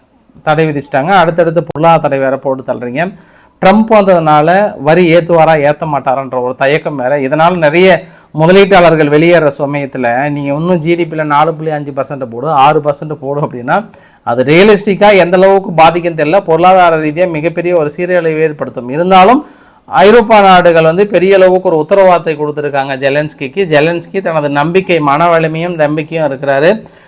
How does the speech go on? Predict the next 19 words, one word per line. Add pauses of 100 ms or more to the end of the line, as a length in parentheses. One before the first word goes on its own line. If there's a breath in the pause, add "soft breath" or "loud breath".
(100 loud breath)
இன்னும்
எங்களுக்கு
மேற்கொண்டு
ஆயுதங்களை
கொடுன்னாங்க.
இவங்களும்
நேத்து
ட்ரை
பண்ணாங்க.
அதாவது (280 soft breath)
ரஷ்யாவுக்குள்ளார
இரண்டு
இடத்துல
பெரிய
தாக்குதலை
நிகழ்த்தியிருக்காங்க
பதிலுக்கு
உக்ரைன்
தரப்புல.